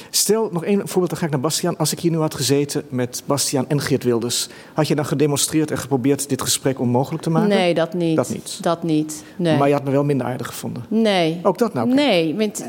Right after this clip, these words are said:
Speaker 2: nee, dat is misschien de liberaal in mij. Kijk, dat jij met misschien mensen in gesprek wil gaan die ik niet aantrekkelijk vind om mee in gesprek te gaan.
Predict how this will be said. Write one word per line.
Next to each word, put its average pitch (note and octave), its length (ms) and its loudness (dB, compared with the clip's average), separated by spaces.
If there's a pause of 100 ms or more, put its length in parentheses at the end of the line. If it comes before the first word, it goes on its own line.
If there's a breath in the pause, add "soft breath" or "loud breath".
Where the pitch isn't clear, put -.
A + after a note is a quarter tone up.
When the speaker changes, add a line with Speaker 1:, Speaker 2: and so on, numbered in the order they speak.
Speaker 2:
nee, G3+ 500 4
dat A3 200 2
is - 160 -4
misschien A3 300 -2
de G3+ 160 0
liberaal G#3 400 2
in G3 120 0
mij. E3+ 260 0 (400 loud breath)
Kijk, G#3 160 -4
dat G3+ 140 -2
jij A3 260 4
met G#3 220 -2
misschien G3+ 500 -4
mensen F#3+ 420 0
in F#3 100 -4
gesprek G3 380 -4
wil F#3+ 140 -2
gaan F#3 460 0
die F#3 220 -2
ik - 420 -2
niet F#3+ 440 -2
aantrekkelijk F3+ 580 -4
vind F3 220 -2
om F3+ 80 -2
mee F3 140 2
in E3+ 80 0
gesprek E3+ 340 -2
te - 120 -10
gaan. F3 360 0